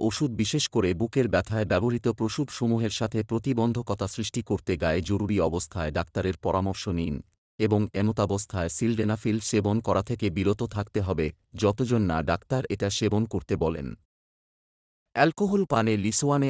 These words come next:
অপরাগতা দেখা দিতে পারে। ওষুধ থেকে উপকারিতা পেতে হলে সিলডেনাফিল দেবদের পূর্বে অতিরিক্ত অ্যালকোহলও পান করা যাবে না। অতিমাত্রা। পরীক্ষায় দেখা গেছে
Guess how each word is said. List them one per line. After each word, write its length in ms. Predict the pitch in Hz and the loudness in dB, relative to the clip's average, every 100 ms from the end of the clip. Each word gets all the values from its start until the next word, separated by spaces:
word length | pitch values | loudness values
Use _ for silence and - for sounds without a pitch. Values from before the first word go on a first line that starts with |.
| - | 0
অপরাগতা 580 | 107 123 117 107 101 95 | 0 2 0 0 0 0
দেখা 260 | 85 - | 0 -2
দিতে 220 | 104 90 87 | -6 -4 -4
পারে। 220 | 73 - - _ _ _ _ _ _ _ _ | -6 -8 -16 _ _ _ _ _ _ _ _
ওষুধ 340 | 123 160 220 - | 2 4 0 0
থেকে 240 | 156 - 120 | -2 4 4
উপকারিতা 560 | - 113 131 123 123 123 | 4 2 2 4 4 2
পেতে 240 | 113 101 101 | 0 2 2
হলে 220 | 92 82 85 | 2 0 0
সিলডেনাফিল 720 | - 143 135 123 131 127 113 | 0 0 2 2 2 0 2
দেবদের 360 | 101 104 104 101 | 2 2 2 2
পূর্বে 320 | - 127 107 104 - | 0 2 4 2 2
অতিরিক্ত 420 | 117 160 156 - | 0 0 -2 0
অ্যালকোহলও 560 | 147 82 107 117 107 101 | 2 2 2 0 2 2
পান 160 | 98 85 | 2 0
করা 220 | 92 85 78 | 0 -2 -2
যাবে 240 | 82 76 | -2 -4
না। 120 | 71 69 _ _ _ _ _ _ _ _ _ | -6 -10 _ _ _ _ _ _ _ _ _
অতিমাত্রা। 640 | 127 131 180 147 - 90 73 - _ _ _ _ _ _ _ _ _ | 2 4 4 4 2 -2 -2 -8 _ _ _ _ _ _ _ _ _
পরীক্ষায় 480 | 135 208 - 190 180 | 2 2 0 0 4
দেখা 200 | 113 104 147 | 2 2 0
গেছে 280 | 127 - | 0 2